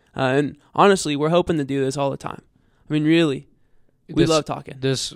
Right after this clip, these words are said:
Speaker 2: could literally be every day, honestly. We could do this every day.
Speaker 1: I mean, I do it every day. I mean, I can't stop talking to Jared 'cause he's just the best
Speaker 2: <laughs> I'm
Speaker 1: ever.
Speaker 2: so cute. That's why.
Speaker 1: <laughs> God. But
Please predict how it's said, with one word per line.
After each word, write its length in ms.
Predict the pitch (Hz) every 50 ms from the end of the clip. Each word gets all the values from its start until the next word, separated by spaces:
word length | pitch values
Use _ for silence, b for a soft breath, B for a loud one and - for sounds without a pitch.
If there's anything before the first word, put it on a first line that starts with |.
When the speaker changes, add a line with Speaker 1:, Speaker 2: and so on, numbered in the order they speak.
| - - -
Speaker 2:
could 160 | 143 127 117
literally 320 | 117 120 120 120 120 120
be 160 | 117 120 120 117 110 - - _ _ _ _ _ _ _ _ _ _ _ _ _ _
every 260 | - 123 113 110 107 107
day, 240 | 107 104 107 113 117 -
honestly. 380 | 120 117 117 113 - - - -
We 100 | 120 120
could 140 | - 113 -
do 100 | 113 107
this 140 | 107 - 113
every 180 | 117 117 110
day. 140 | - - 120 - _ _ _ _ _ _ -
Speaker 1:
I 120 | - 160
mean, 120 | 160 160 156
I 100 | 156 160
do 200 | 156 147 165 165
it 80 | 156 139
every 200 | 139 139 135 139
day. 300 | 135 131 135 123 123 -
I 140 | - 135 139
mean, 400 | 139 139 135 135 135 143 - - _ _ _
I 60 | 151 135
can't 220 | - 170 147 139
stop 200 | - - 139 135
talking 320 | - - 135 135 - 131 131
to 60 | 131
Jared 400 | 127 - 139 135 135 127 131 -
'cause 180 | - 143 135
he's 160 | - 139 131 131
just 340 | 139 131 - - - - _
the 120 | - 127 -
best 320 | - 127 120 - - - -
Speaker 2:
<laughs> 40 | -
I'm 80 | 127
Speaker 1:
ever. 40 | 117
Speaker 2:
so 200 | 117 - - 87
cute. 420 | - - - - 127 117 - -
That's 220 | - 117 120 - -
why. 360 | 135 160 220 247 214 120 98 - -
Speaker 1:
<laughs> 440 | - - - - - - - - -
God. 280 | - - - - - - - _ - b b b b b b b b -
But 440 | - 190 190 160 - - - -